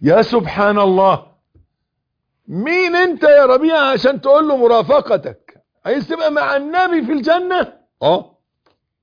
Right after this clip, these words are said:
عشان كده النبي استغرب صلى الله عليه وسلم، تعجب، قال: "أو شيء غير هذا؟" ده بتطلب حاجة تانية؟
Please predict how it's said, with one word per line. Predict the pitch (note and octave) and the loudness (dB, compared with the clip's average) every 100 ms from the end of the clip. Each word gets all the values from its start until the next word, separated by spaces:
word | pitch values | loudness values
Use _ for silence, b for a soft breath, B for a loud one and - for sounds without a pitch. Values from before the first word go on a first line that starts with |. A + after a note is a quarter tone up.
| _ _ _ _ _ _ _ _ _ _ - | _ _ _ _ _ _ _ _ _ _ -20
عشان | - A2+ | -18 -16
كده | D3+ | -14
النبي | D#3+ D#3+ | -12 -10
استغرب | D#3 - D#3 C3+ A2+ | -12 -14 -14 -14 -14
صلى | C#3+ C3+ B2+ | -12 -10 -10
الله | B2 C3 A#2+ | -8 -10 -10
عليه | A#2+ A#2+ | -12 -12
وسلم، | A2+ A#2+ G2 D2+ _ | -12 -10 -10 -12 _
تعجب، | A#2+ F3+ C#3 C3 F2+ _ _ _ _ | -8 -8 -8 -10 -12 _ _ _ _
قال: | - A#3 B3+ A#3+ F#3 A#2 - _ _ _ _ _ _ _ _ | 0 2 4 2 0 -4 -10 _ _ _ _ _ _ _ _
"أو | C#3 C3 | -14 -12
شيء | - F#3+ - A2 | -14 -16 -14 -14
غير | A2 G2+ | -14 -16
هذا؟" | G#2 A2 A2 - _ _ _ _ _ _ _ _ _ _ _ _ _ _ _ _ _ _ _ | -16 -18 -20 -20 _ _ _ _ _ _ _ _ _ _ _ _ _ _ _ _ _ _ _
ده | G#2 | -8
بتطلب | F#2+ C3 A2 | -8 -14 -14
حاجة | G2 G2+ | -16 -14
تانية؟ | G2 A2 A2+ | -14 -14 -14